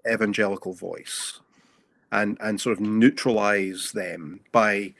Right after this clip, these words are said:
Speaker 2: by giving them a representative that they would, they would sort of defer to in the hopes that this representative would do the hard thing, and they end up not doing so because now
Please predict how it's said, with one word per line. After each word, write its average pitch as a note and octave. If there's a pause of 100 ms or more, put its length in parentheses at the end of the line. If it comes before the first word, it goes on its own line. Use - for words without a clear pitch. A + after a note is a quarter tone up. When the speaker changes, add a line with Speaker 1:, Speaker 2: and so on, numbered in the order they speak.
(360)
Speaker 2:
by A2
giving C3
them B2
a A2
representative A2 (1040)
that A2+
they B2
would, A#2 (100)
they A#2
would A2
sort A2
of F#2+
defer A2+
to C3 (920)
in A#2
the A2+
hopes A#2
that A2
this A2
representative G#2+
would G2+ (140)
do G#2+
the F#2+
hard G2+ (480)
thing, G2
and G2+
they G2
end G2+
up F2+ (320)
not G#2+
doing D#3+
so G#2
because G2+
now A#2+